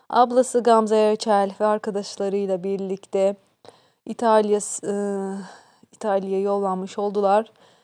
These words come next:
İtalya yolculuğunda muhteşem görüntüler, fanlarıyla buluşması ve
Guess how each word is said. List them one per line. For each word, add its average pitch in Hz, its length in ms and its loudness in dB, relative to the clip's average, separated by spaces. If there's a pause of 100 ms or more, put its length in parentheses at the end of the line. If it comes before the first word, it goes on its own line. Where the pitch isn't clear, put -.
(160)
İtalya 214 480 4
yolculuğunda 196 1080 0 (100)
muhteşem 214 840 -4 (380)
görüntüler, 190 680 0 (440)
fanlarıyla 202 600 0
buluşması 208 920 -2 (140)
ve 190 240 -2